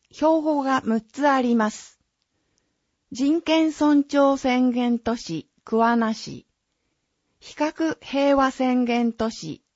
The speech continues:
桑名市。交通安全宣言都市、桑名市。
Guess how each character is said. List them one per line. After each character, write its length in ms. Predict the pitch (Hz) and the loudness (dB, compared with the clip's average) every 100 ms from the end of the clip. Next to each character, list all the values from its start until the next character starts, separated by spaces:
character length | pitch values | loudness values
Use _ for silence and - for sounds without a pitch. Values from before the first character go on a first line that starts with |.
| _ _ | _ _
桑 300 | 214 214 220 | -6 -2 -2
名 200 | 214 208 | -2 -4
市。 320 | - 156 - _ _ _ _ _ _ _ _ _ _ _ _ | -8 -16 -16 _ _ _ _ _ _ _ _ _ _ _ _
交 260 | 277 302 320 | -2 -2 -2
通 360 | - 302 294 240 | -6 -4 -4 -2
安 260 | 269 269 | 2 2
全 320 | 254 262 262 | 2 2 2
宣 340 | 254 254 247 240 | 0 -2 0 0
言 280 | 233 233 220 | -2 -2 -4
都 180 | 226 | -6
市、 360 | 220 - 151 _ _ _ _ | -8 -12 -14 _ _ _ _
桑 320 | - 233 233 | -6 -2 0
名 200 | 233 220 | -2 -4
市。 340 | - - 98 | -8 -16 -16